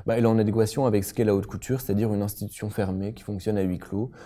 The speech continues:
qui fonctionne sur un petit cercle de clientèle, euh, et, euh, qui leur va très bien parce que c'est de la clientèle qui a un pouvoir d'achat, euh,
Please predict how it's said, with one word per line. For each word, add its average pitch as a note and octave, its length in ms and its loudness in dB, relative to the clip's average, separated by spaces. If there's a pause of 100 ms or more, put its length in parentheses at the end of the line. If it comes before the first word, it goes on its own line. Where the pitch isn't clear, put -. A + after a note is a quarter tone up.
(260)
qui A#2+ 140 2
fonctionne A#2+ 400 4
sur A#2+ 320 0
un G2+ 420 0
petit - 140 -10
cercle A2 240 -2
de G#2+ 80 2
clientèle, G2+ 720 -2
euh, F2+ 600 -8 (680)
et, G#2 200 -2
euh, G2 600 -4 (340)
qui - 140 -4
leur G#2+ 120 4
va G2 120 -2
très - 160 -2
bien B2+ 180 2
parce - 180 -4
que - 80 -8
c'est G#2+ 140 -6
de G#2 60 0
la G2 80 2
clientèle G#2 400 -4
qui G#2+ 180 -6
a G2 60 -2
un G2 80 -6
pouvoir G2 240 -4
d'achat, F#2+ 460 -6
euh, F#2+ 60 -12